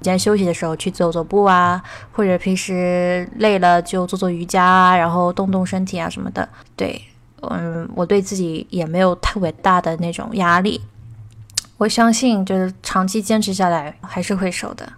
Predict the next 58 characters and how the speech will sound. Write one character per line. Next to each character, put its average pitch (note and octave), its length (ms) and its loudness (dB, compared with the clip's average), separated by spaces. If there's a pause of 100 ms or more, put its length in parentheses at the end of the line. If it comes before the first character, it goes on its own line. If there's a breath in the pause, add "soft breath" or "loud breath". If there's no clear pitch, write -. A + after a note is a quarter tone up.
(300)
还 E3+ 140 -10
是 E3+ 80 -4
会 E3+ 100 -4
瘦 - 200 -10
的。 A3 160 -14
毕 A#3 120 4
竟 G3 180 0
我 G3+ 60 -2
平 A3+ 140 6
时 A3+ 80 6
不 A3+ 80 4
喜 G#3 140 0
欢 F3+ 160 0
吃 - 200 -6
那 F#3 100 0
种 D#3+ 180 -6
大 F3+ 200 4
鱼 F3 80 2
大 F#3 160 4
肉 F#3 220 6
啊、 E3+ 340 4
火 E3 200 -4
锅 E3 180 -2
啊 E3+ 100 2
什 F3 140 -8
么 - 100 -10
的， - 160 -10 (420 loud breath)
呃， F3+ 100 2
本 F3+ 120 0
身 G#3 180 4
饮 F#3+ 120 -4
食 F3 180 -8
还 G3 140 -2
可 - 180 -6
以， A3+ 120 -10
就 A3 120 2
是 G#3 260 -2 (120)
做 C4+ 180 4
的 F#3+ 100 4
太 G3 200 0
多 E3+ 260 0
了。 - 220 0 (220)
因 A#3 100 0
为 A#3 60 4
在 A#3+ 100 8
加 A3+ 240 4
州 A3+ 120 2
到 A#3+ 200 6
处 A3 160 4
都 G3+ 180 2
是 G3 80 0
要 F#3+ 480 4
开 - 220 -2
车 G#3 240 0
嘛 G3+ 240 4
什 F#3 100 -10
么 D#3 120 -10
的， D#3+ 120 -4